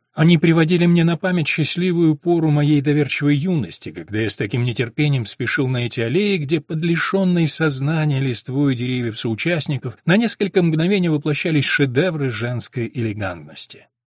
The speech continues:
Но красота, желанием которой наполняли меня ели и акации Булонского леса, более волнующие в этом отношении, чем каштаны и сирень Трианона,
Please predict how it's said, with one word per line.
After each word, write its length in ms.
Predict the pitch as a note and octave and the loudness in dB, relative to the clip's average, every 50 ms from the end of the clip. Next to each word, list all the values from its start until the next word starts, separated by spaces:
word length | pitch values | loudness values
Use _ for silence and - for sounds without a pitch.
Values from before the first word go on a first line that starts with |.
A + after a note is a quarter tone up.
| _ | _
Но 180 | - G#3+ D4 C4 | 2 2 2 2
красота, 640 | - B3 A#3 - - G3 E3 - - G#3 G3+ G3+ F3 B2+ A2 G2+ | 2 0 0 2 2 0 0 0 0 0 2 2 0 -2 -6 -8
желанием 500 | G#2+ A#2+ B2 D#3 G3 F#3 E3 D#3 D3 C#3 | -8 -6 -4 -2 -2 -2 -2 -2 -4 -4
которой 340 | D3 B2+ - D#3 D3 C#3 | -8 -8 -8 -6 -6 -4
наполняли 580 | B2 B2 A#2 A2 B2+ A#2+ A#2+ B2 B2+ C3+ B2 A2+ | -6 -8 -10 -10 -10 -10 -8 -8 -8 -8 -8 -8
меня 220 | A2+ A2+ A2+ A2 | -8 -10 -8 -10
ели 440 | G#2+ G2 G2 B2+ D3+ F#3 F3 D#3 C#3 | -10 -8 -2 0 2 2 2 0 -2
и 60 | A#2+ | -4
акации 420 | A2+ A2 G#2 - C#3 B2 - - A#2 | -6 -10 -10 -10 -12 -10 -8 -10 -10
Булонского 500 | G2 A2+ B2 A#2 A2 G#2+ - - G#2 A2 | -8 -8 -8 -8 -8 -10 -10 -10 -10 -8
леса, 340 | F3+ A#3+ G3 - - F3 - - - - _ - | -6 -6 -6 -6 -6 -8 -10 -10 -18 -20 _ -2
более 260 | C#3 E3 F3+ E3+ E3 | 0 2 4 4 4
волнующие 640 | D3+ D#3+ D#3+ D#3+ D#3 D#3+ D#3 D3+ C#3 - - D3 C#3 | 2 2 2 2 2 2 2 0 0 -2 -4 -4 -4
в 20 | |
этом 220 | D3+ C#3+ - C#3 C3+ | -6 -6 -6 -8 -8
отношении, 520 | C#3 - C#3 C3+ - - C#3+ C3+ C3 B2 | -6 -6 -8 -6 -6 -6 -6 -6 -6 -6
чем 220 | A#2+ - C#3 C3 | -6 -8 -8 -8
каштаны 600 | A#2+ - B2+ A2+ - - - B2+ A#2+ A#2 A#2 B2+ - | -8 -8 -6 -8 -8 -6 -6 -8 -6 -6 -8 -10 -10
и 60 | - | -10
сирень 420 | A#2 - - A#2+ A2+ B2 A#2 A2+ A2+ | -10 -8 -8 -8 -8 -8 -8 -10 -10
Трианона, 640 | - A2+ A2+ A2 A2 G#2+ G#2+ G#2+ G#2+ G#2 G2+ G2+ | -10 -10 -10 -10 -8 -8 -10 -10 -10 -10 -12 -14